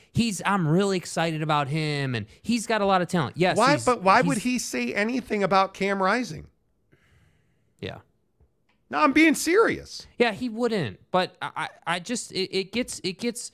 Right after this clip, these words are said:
Speaker 1: old, the game playing that goes on. Like, the
Speaker 2: I
Speaker 1: expectation was Cam, you have Cam Rising during the offseason saying that he, he's really working hard to be back for week one. And most people had,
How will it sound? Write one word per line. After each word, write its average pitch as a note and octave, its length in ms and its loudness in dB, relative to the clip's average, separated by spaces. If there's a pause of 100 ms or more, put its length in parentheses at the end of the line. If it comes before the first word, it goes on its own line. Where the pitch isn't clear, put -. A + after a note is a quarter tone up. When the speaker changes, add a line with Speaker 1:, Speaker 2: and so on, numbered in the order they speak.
(340)
Speaker 1:
old, F3+ 260 -2
the D3 80 -4
game D#3 360 -2
playing C3+ 320 -4
that A#2+ 160 -4
goes C3 300 -2
on. A#2 360 -2 (520)
Like, E3 220 0 (240)
the E3+ 80 0
Speaker 2:
I G3+ 60 2
Speaker 1:
expectation A3 680 -4
was D#3+ 160 -2
Cam, A#3 360 -4
you B3 80 -2
have C#4+ 100 -4
Cam C#4 300 -4
Rising G#3 420 -2
during F#3 180 -2
the E3+ 100 -2
offseason E3 640 -2 (240)
saying G#3 260 -4
that G3+ 80 -2
he, E3+ 160 -2
he's E3 280 -2
really A3 320 0
working F#3+ 360 0
hard F3 220 0
to E3 40 -6
be D3+ 80 -8
back D3 320 -4
for D3+ 120 -12
week D3+ 260 -4
one. D3 240 0
And A2 160 -2
most G3 280 2
people G3+ 280 -4
had, F3 320 2